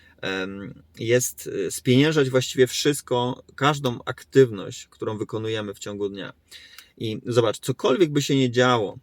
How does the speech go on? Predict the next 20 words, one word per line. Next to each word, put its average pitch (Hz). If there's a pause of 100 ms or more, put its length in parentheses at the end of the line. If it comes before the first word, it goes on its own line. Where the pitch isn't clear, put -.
(140)
na 107
świecie, 107
będziemy 123
musieli 117 (500)
robić 110
kilka 113
takich 104
rzeczy. 104 (440)
Nieważne, 123
co 104
się 113
będzie 101
działo. 95 (440)
Oczywiście 123
w -
pierwszej 120
kolejności 120
będziemy 113
musieli 113
żyć. 104